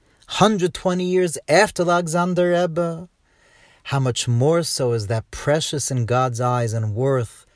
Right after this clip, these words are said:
hundreds and hundreds and hundreds of fast days.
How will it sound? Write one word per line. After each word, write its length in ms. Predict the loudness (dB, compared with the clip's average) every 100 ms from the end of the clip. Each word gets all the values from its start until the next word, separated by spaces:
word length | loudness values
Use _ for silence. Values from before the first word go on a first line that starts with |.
| _ -20 -20 _
hundreds 640 | 0 2 4 2 2 0
and 140 | 0 0
hundreds 760 | 0 2 4 4 2 0 2
and 140 | 0 0
hundreds 500 | 0 0 0 -2 -2
of 120 | -6
fast 480 | -2 -2 -2 -4 -8
days. 480 | -8 -8 -12 -16